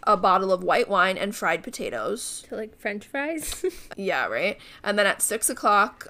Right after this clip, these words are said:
Speaker 1: um, the next morning on July second, he was beheaded by guillotine.
Speaker 2: Honestly,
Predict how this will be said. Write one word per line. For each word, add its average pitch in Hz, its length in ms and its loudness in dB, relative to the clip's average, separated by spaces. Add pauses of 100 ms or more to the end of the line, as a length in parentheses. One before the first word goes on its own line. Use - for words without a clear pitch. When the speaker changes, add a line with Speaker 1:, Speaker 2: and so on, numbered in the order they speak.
(100)
Speaker 1:
um, 185 320 2
the 185 80 -2
next - 280 -6
morning 247 340 0
on 220 140 0
July 196 280 0
second, 262 540 -4
he 208 240 -8
was 190 320 0 (100)
beheaded 254 520 2
by 269 200 6
guillotine. 185 800 -4 (100)
Speaker 2:
Honestly, 381 640 2